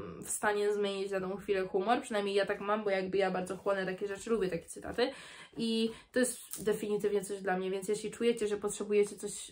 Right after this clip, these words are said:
czegoś takiego, co, em, mogłoby was w danej chwili właśnie wesprzeć, pomóc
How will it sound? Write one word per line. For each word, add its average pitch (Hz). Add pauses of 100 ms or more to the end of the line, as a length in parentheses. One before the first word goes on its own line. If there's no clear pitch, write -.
czegoś 208
takiego, 208
co, 196 (340)
em, 185 (440)
mogłoby 208
was 202
w 202
danej 202
chwili 202
właśnie 202
wesprzeć, 202 (400)
pomóc 240